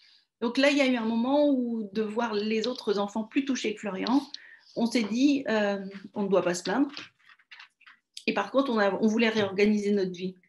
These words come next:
On voulait changer de maison, euh, pour avoir moins d'escaliers par rapport à ce qu'il pouvait subir. Des fois, euh, la marche, c'était pas toujours ça. Euh, après, on s'est dit, on va aller vivre dans le sud, peut-être que ça adoucira, euh,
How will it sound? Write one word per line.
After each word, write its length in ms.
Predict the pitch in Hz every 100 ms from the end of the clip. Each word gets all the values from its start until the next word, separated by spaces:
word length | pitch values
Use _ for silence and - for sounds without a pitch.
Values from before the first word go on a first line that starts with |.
| _ - - -
On 80 | 208
voulait 340 | 196 214 208
changer 360 | 202 190 180 190
de 100 | 202
maison, 720 | 220 214 254 262 262 262 247 _ -
euh, 540 | 214 196 196 196 196 -
pour 220 | - 175
avoir 460 | 180 175 190 180 175
moins 160 | 180 190
d'escaliers 840 | 190 185 - 226 220 254 254 254 - - - _
par 100 | 196
rapport 380 | 185 185 202 190
à 100 | 190
ce 180 | 190 - -
qu'il 220 | - 202 190
pouvait 320 | 208 190 190
subir. 500 | 190 202 185 262 269 - 240
Des 160 | - 175
fois, 400 | 190 190 185 -
euh, 260 | 175 175 170 170 - _ -
la 140 | 190
marche, 260 | 190 196 -
c'était 220 | 185 190
pas 140 | 190 180
toujours 280 | 190 190 190
ça. 300 | - 254 285 330 - - - - - _
Euh, 80 | 220
après, 280 | 208 202 269
on 80 | 240
s'est 160 | 247
dit, 120 | 208 240
on 60 |
va 60 | 226
aller 140 | 226
vivre 200 | 214 208
dans 120 | 208
le 60 | 208
sud, 320 | - 262 214
peut-être 320 | 196 196 208
que 140 | - 214
ça 240 | 202 202
adoucira, 920 | 196 185 202 - 214 202 196 196 190
euh, 340 | 180 185 180